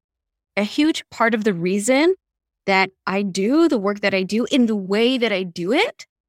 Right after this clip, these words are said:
is to be with them as much as I wish to be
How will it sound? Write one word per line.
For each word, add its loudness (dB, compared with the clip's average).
is -8
to -6
be -2
with -2
them 0
as 0
much -2
as -2
I 0
wish -2
to -8
be -2